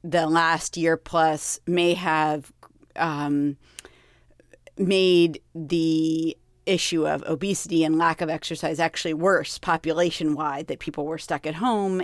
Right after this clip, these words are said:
and it was harder to be in shape.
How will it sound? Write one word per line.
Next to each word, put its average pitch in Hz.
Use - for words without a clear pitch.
and 156
it 175
was 175
harder 214
to 180
be 165
in 156
shape. -